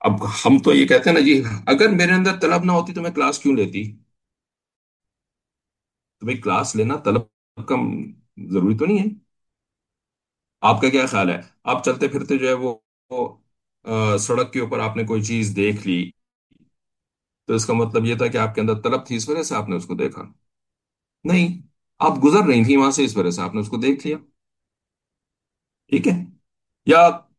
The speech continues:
लोगों ने हाथ पकड़ के आपको लेके चले गए और, अ, आपको भी दिखा दी वो चीज, राइट?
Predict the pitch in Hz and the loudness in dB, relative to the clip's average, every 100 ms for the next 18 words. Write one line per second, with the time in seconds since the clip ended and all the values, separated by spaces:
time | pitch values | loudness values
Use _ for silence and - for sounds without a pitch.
0 | 113 117 139 147 139 120 127 127 127 123 | 0 4 6 4 2 -2 -2 -4 -4 0
1 | 117 110 110 104 104 107 113 117 120 104 | -2 0 -2 -2 -2 -4 -4 -2 -2 -4
2 | 90 _ _ _ _ _ _ _ - 107 | -6 _ _ _ _ _ _ _ -4 0
3 | 101 90 78 76 71 69 - - - - | 0 -2 -4 -10 -12 -16 -16 -14 -14 -14
4 | - - _ - 90 90 95 101 104 117 | -20 -20 _ -10 -8 0 2 4 4 4
5 | 135 147 156 180 180 - - _ _ _ | 6 6 4 2 0 0 -8 _ _ _
6 | _ _ _ _ _ _ _ _ _ - | _ _ _ _ _ _ _ _ _ -2
7 | 117 - - | 0 0 -4